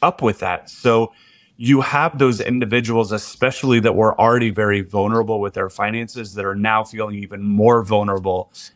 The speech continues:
and less confident with where they're at financially. So although y-, it's great that we have schools that are starting to, to teach financial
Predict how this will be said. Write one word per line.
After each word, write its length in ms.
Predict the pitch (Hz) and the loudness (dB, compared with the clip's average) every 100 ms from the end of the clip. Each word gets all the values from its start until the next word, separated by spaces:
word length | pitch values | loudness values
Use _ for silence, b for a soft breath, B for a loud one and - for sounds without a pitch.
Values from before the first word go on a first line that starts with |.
| _ - | _ -2
and 180 | 107 | 2
less 220 | 208 107 - | 2 2 -4
confident 580 | - 104 101 98 95 | -2 -2 -2 -6 -8
with 180 | 98 95 - | -10 -16 -4
where 180 | 104 104 | 0 2
they're 220 | 98 92 | 2 2
at 160 | 87 - | 0 -6
financially. 680 | 92 95 92 - 92 95 | -8 -6 -8 -10 -12 -14
So 440 | - - 107 104 - b b b b b _ | -16 0 0 2 -4 b b b b b _
although 320 | 131 120 131 123 | 2 4 4 2
y-, 260 | 107 110 - _ - | -2 -8 -12 _ -2
it's 260 | 117 - | 0 -2
great 640 | - 113 120 131 - - - _ - | -4 2 2 2 -2 -14 -20 _ -4
that 340 | 110 104 - | -2 -2 -4
we 220 | 107 104 | -6 -4
have 220 | 104 107 | -2 -2
schools 560 | - - - 113 110 104 | -4 -8 -2 0 0 0
that 100 | 104 | -2
are 100 | 98 | -2
starting 460 | - - 104 104 101 | -2 0 0 0 -4
to, 80 | 92 _ 92 - | -8 _ -20 -20
to 160 | - 120 | -16 -14
teach 360 | - 131 127 - | -8 -4 -4 0
financial 720 | 120 117 110 - 107 104 | 2 4 2 2 2 2